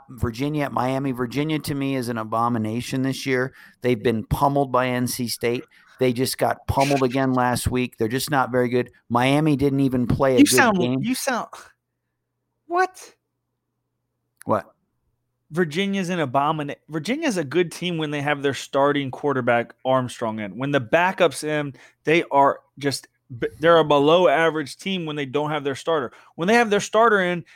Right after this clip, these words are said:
Speaker 2: guess who played Clemson the best this year? Virginia.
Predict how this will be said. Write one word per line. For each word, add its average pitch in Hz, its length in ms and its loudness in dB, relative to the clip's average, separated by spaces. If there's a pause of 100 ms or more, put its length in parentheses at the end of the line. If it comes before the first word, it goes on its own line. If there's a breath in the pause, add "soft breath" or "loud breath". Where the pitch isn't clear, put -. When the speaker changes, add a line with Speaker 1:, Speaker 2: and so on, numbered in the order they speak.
(100)
Speaker 2:
guess 226 180 4
who 233 140 -2
played 208 240 0
Clemson 208 400 -4
the 156 60 -6
best 185 280 0
this 147 220 -8
year? 110 220 -14 (240)
Virginia. 160 480 -2